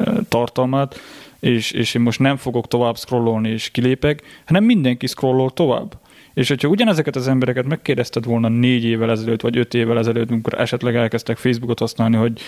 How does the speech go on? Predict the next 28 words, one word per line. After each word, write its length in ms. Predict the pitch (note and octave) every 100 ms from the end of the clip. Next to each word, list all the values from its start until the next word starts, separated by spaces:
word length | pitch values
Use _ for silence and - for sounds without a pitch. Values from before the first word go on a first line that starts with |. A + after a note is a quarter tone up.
| - - - -
hogy 340 | B2 A#2+ - - _ _ _ _
szeretnél-e 680 | - - D#3+ C#3+ B2+ B2 B2
te 420 | - A#2 A2+ A2+ - - _ _
napi 440 | - C3+ C3 B2 A#2
két-három 580 | - B2+ A#2+ B2 A#2 A#2
órán 300 | A#2+ A#2 A2+
keresztül, 380 | A#2+ A2+ - A#2
vagy 100 | C#3
akár 300 | E3 B2+ -
egy 280 | C3+ B2 B2
órán 240 | A#2+ A#2
keresztül 420 | A#2+ A#2 - B2+
olyan 300 | - D#3 D#3 -
tartalmat 540 | C3 B2+ - A#2+ A#2
nézni, 300 | - A#2 A#2
ami 120 | A#2
tégedet 420 | A#2 C3+ B2+ B2 -
konkrétan 440 | B2 A#2+ A#2+ A#2+
nem 280 | A#2+ C#3 D#3
érdekel, 480 | A#2+ B2 A#2 A2+ B2
és 140 | A#2+
sokszor 380 | - D#3+ - C3
feldühít, 920 | - - C3+ B2+ B2 A#2 A2+ - - - - - - -
vagy 160 | C3 A#2
sokszor 480 | D3+ - C3 B2+ -
túlzottan 540 | - D#3 C3 B2 -
szomorúvá 580 | A#2+ - C3 B2 A#2+ A#2+
tesz, 360 | A#2+ C3+ C3+